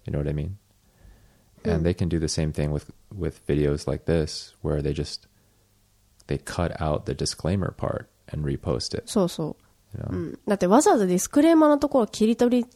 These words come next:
Speaker 2: 動画に入れないもんね。長くなっちゃうしさ。
Speaker 1: うん。
Speaker 2: だから、で、そのディープフェイクを作って販売すること自体は、現時点で普通に合法だし、当然本人の許可はない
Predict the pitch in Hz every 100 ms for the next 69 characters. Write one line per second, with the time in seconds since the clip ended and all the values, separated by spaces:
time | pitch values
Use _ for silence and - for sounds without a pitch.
0 | - 240 202 196 185 190 214 233 220 170
1 | 160 190 180 190 220 208 202 - 156 160
2 | - - 160 - _ _ - - - -
3 | 82 64 - 98 101 - 160 - 156 156
4 | 147 - _ _ _ _ _ _ _ _
5 | _ _ _ _ _ _ - 202 208 202
6 | 190 269 285 - 320 302 208 185 - -
7 | 269 - 196 220 233 247 254 254 254 247
8 | 240 240 190 190 202 - 165 165 165 196
9 | 220 196 269 _ _ _ - 202 190 185
10 | 170 160 165 165 - - 175 165 - -
11 | 170 175 175 - 170 170 175 165 - -
12 | 240 180 - 196 185 180 196 196 175 165
13 | - - - 151 156 165 165 110 -